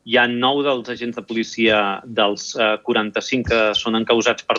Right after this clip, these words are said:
tortures i tracte degradant en el jutjat número set de Barcelona, que han demanat, eh, acollir-se a la llei d'amnistia. I, a més a més, ho han fet seguint, eh, el, el model de,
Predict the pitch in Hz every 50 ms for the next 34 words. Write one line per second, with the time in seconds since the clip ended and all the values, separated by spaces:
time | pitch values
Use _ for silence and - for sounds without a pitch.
0 | - - 113 107 - 117 117 113 113 104 - 110 107 - 107 104 - 110 104 110
1 | 104 107 110 107 110 107 107 104 101 101 104 104 107 104 101 101 101 101 - -
2 | - - - - - - - - 120 113 113 110 110 113 - - 117 - 110 107
3 | 110 - - 117 113 117 123 147 185 190 - - - - - _ _ _ - 139
4 | 135 139 135 139 135 131 131 139 175 - - - 135 123 117 117 113 110 107 107
5 | 104 104 101 101 98 107 - 113 - 113 113 120 120 - 156 143 123 117 117 -
6 | - 123 113 110 107 104 104 110 110 101 110 104 104 101 104 101 98 101 98 -
7 | - - 165 156 113 95 92 - _ - - - - - - _ _ 127 120 113
8 | 113 117 120 117 123 143 143 127 - 143 135 - - 175 147 127 131 135 147 175
9 | 185 185 - _ - 123 117 113 113 107 107 104 104 104 101 - 110 104 101 101
10 | 98 95 95 98 - - _ 110 104 104 104 107 104 107 98 104 110 110 117 127
11 | 135 147 165 - _ _ _ _ _ _ _ _ _ _ _ _ _ - 127 113
12 | 107 120 117 110